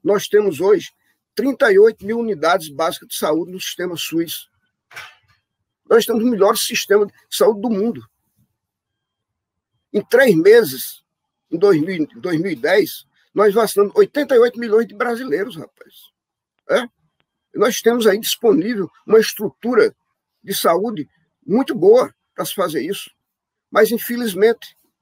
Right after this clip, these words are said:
até agora, nós só vacinamos na primeira dose vinte e cinco milhões de brasileiros. Aí você junta um presidente estimulando o não uso da máscara, o não isolamento social e a ausência de vacinas, a gente tem que viver o que está vivendo agora.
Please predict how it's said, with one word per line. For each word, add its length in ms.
até 280
agora, 460
nós 240
só 80
vacinamos 440
na 140
primeira 320
dose 300
vinte 160
e 20
cinco 240
milhões 200
de 60
brasileiros. 640
Aí 120
você 300
junta 480
um 100
presidente 580
estimulando 800
o 120
não 220
uso 160
da 120
máscara, 500
o 120
não 180
isolamento 520
social 560
e 100
a 60
ausência 320
de 60
vacinas, 680
a 40
gente 160
tem 160
que 120
viver 180
o 60
que 60
está 180
vivendo 280
agora. 340